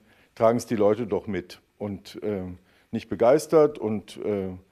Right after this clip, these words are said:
aber die Straßen leeren sich, ähm, die, die Reduzierung der Kontakte, was da angestrebt wird. Wenn ich's richtig sehe, klappt das, aber was ich auch höre, ist das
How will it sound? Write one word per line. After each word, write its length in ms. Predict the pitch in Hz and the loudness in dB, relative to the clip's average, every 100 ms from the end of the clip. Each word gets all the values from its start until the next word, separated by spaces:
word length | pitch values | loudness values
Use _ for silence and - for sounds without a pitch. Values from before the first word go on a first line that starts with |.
| _ _ _ - 76 78 80 | _ _ _ -20 -16 -16 -14
aber 320 | 117 113 107 104 | -8 -2 0 -2
die 240 | 95 95 | -6 -10
Straßen 460 | - 127 139 147 127 | -2 2 2 2 0
leeren 380 | 123 127 127 | 2 2 0
sich, 420 | 110 117 113 - 127 | -2 -4 -6 -8 -6
ähm, 840 | 101 101 101 98 90 85 82 98 | -4 -4 -6 -10 -12 -14 -14 -14
die, 220 | 90 104 90 | -8 -8 -6
die 180 | 101 | -6
Reduzierung 640 | 101 107 117 - 156 147 117 | -2 -2 -4 0 0 0 0
der 160 | 120 | 0
Kontakte, 580 | - 110 - 151 - 110 | -2 -6 -4 -4 -4 -4
was 160 | 107 - | -4 -2
da 140 | 90 | -4
angestrebt 720 | 117 131 123 - 110 101 - | -2 -4 -6 -8 -8 -8 -4
wird. 200 | 107 92 _ _ _ _ _ | -4 -4 _ _ _ _ _
Wenn 140 | 98 | -8
ich's 220 | 120 147 - | -6 -6 -6
richtig 360 | 139 - 120 - | -6 -4 -6 0
sehe, 200 | 120 110 | 0 0
klappt 380 | - 131 - | -2 -2 -2
das, 220 | 107 110 95 | -2 -2 -2
aber 260 | 110 110 | -4 -2
was 160 | 107 104 | -4 -6
ich 160 | 101 | -10
auch 300 | 104 131 131 | -2 -2 -2
höre, 320 | 117 120 131 95 | 0 2 2 -2
ist 200 | 107 117 | -4 -4
das 280 | 104 - | -6 -8